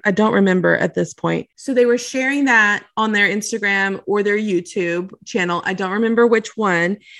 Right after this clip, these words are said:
And she was able to gain quite a few followers to her own social media just from opening. And she gained subscribers from that box opening. So using an influencer to, uh, do a box opening, check out their audience. She talks about their audience size,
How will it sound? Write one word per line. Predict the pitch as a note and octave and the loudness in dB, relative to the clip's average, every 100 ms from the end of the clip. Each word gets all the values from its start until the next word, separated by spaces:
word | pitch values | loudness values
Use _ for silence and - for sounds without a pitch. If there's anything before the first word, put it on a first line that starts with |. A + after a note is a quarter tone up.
| - | -10
And | - B3 | -2 -2
she | - D4+ | 0 0
was | F4 - | 0 -2
able | C#4+ D4 D#4+ | -6 -6 -4
to | E4 | -2
gain | B3 A#3+ A3 G3+ G3 G3 - | -2 0 -2 -2 -4 -8 -8
quite | - C#4 | 0 2
a | F4+ | 2
few | F4+ F4 E4 | 2 2 2
followers | D4 A#3+ B3+ B3+ F#3 - F3 - | 4 4 4 2 0 -2 -6 -6
to | B3 B3 | 2 4
her | B3+ | 4
own | - A3+ D4+ F#4 | 4 2 2 0
social | D#4+ C4+ C4+ | 0 0 0
media | A#3+ G#3 G3+ G3+ | 0 0 -2 -2
just | - E4+ - | -2 -4 -2
from | F#4+ | -6
opening. | - B3+ C#4 G3+ - - | -4 -4 -2 -4 -6 -6
And | D4+ G#4 G4 | -2 0 0
she | D#4+ - C#4+ | 0 0 0
gained | C4+ C4+ C4 | 2 4 2
subscribers | - G#3+ - A3 A3+ G3 F3 | -2 -10 -2 2 2 2 -4
from | - G#3+ G#3 | -2 0 2
that | G3 - | 2 0
box | F#3+ - F3+ | -2 -4 -6
opening. | F3+ F3+ - - - - | -4 -4 -6 -12 -20 -18
So | - C4 | 4 6
using | A#3 C#4+ F4+ G#4+ A4+ | 8 8 8 6 4
an | G4 C4 C#4+ | 4 4 4
influencer | C#4 B3+ G#3 G3+ G3 F#3+ | 4 0 0 -2 -2 -4
to, | - G3+ - | -4 -8 -6
uh, | G#3 | -4
do | F#3 A3+ D4 | 0 2 2
a | E4+ | 2
box | C#4 C#4 C#4 G3 | 4 2 0 -2
opening, | F#3 F#3 F3+ F#3+ - - _ | 0 0 -2 -4 -8 -20 _
check | - D#4+ D#4 | -2 0 2
out | G4 G4 | 2 2
their | F4 - | 2 4
audience. | G#3 G#3 F#3 - | 2 2 0 -4
She | - | -8
talks | A3 B3 B3+ D4 | -4 -2 -2 0
about | B3+ G#3+ | 0 0
their | F#3+ D#3 | -2 0
audience | B3 C#4 C4+ B3+ | 2 2 -2 -2
size, | C4+ B3 A#3+ A#3+ | 0 4 4 4